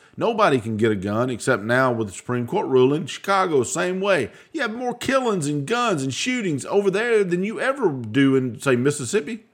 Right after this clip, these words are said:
And they try to skew the numbers.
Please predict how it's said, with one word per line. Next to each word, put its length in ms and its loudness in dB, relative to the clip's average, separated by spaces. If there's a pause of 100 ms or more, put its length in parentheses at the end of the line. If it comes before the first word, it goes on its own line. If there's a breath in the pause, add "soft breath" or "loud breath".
(840 loud breath)
And 100 0
they 80 4
try 240 -2
to 100 -2
skew 460 2
the 100 4
numbers. 540 0